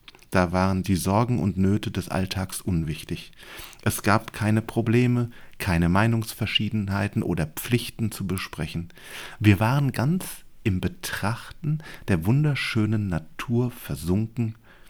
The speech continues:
und erlebten gleichzeitig tiefe Gemeinschaft miteinander. Das ist für mich ein ganz starkes Bild für das Gebet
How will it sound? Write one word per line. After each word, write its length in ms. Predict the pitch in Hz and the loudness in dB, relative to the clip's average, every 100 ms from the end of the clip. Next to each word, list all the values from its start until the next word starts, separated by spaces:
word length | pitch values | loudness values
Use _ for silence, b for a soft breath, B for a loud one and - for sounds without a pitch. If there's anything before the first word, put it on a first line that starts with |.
| b b | b b
und 300 | 139 170 - | 6 6 4
erlebten 540 | 107 107 - - 127 | 4 4 2 2 2
gleichzeitig 800 | - 80 101 - - 120 131 - | 4 2 2 -2 -4 -2 -2 -6
tiefe 360 | - 104 - 104 | -6 -4 -2 0
Gemeinschaft 540 | 131 156 196 - - | 2 2 0 -6 -4
miteinander. 540 | 82 71 64 67 - - b b b b b b - | -4 -2 -4 -6 -8 -12 b b b b b b -2
Das 340 | 147 175 - - B B B B | 0 0 -4 -12 B B B B
ist 260 | 120 - | 0 0
für 120 | - | 2
mich 240 | 117 120 - | 4 4 2
ein 140 | 101 | 2
ganz 180 | 113 117 | 2 2
starkes 560 | - - 113 - - - | 0 2 0 0 -4 -2
Bild 560 | - 117 92 - - - b b b b | 0 2 0 -4 -12 -18 b b b b
für 180 | - 85 | -2 0
das 320 | 80 - - - | -2 -4 -14 -6
Gebet 540 | 87 - 85 92 - | -6 0 0 0 -4